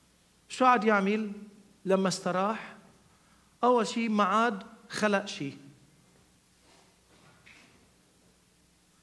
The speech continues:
بهداك النهار وهو عم يستريح ما خلق شيء. اثنين، بعتقد كان عم يتفرج على الخليقة ومبسوط فيها. بتتعب لتجيب بيت، إيه ما عندك وقت تتمتع بالبيت.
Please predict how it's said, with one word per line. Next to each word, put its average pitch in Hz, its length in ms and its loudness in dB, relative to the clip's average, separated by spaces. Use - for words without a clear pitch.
بهداك 208 300 2
النهار 196 260 2
وهو 190 100 0
عم 190 120 0
يستريح 214 420 -4
ما 190 180 0
خلق 202 260 -4
شيء. 135 260 -12
اثنين، 247 600 0
بعتقد 247 380 2
كان 226 200 2
عم 208 80 0
يتفرج 208 380 -2
على 185 100 -2
الخليقة 208 300 -2
ومبسوط 202 400 -4
فيها. 143 300 -4
بتتعب 240 400 0
لتجيب 208 400 -2
بيت، 175 300 0
إيه 220 100 -8
ما 240 120 0
عندك 254 320 -2
وقت 220 220 -6
تتمتع 220 380 -6
بالبيت. 160 500 -8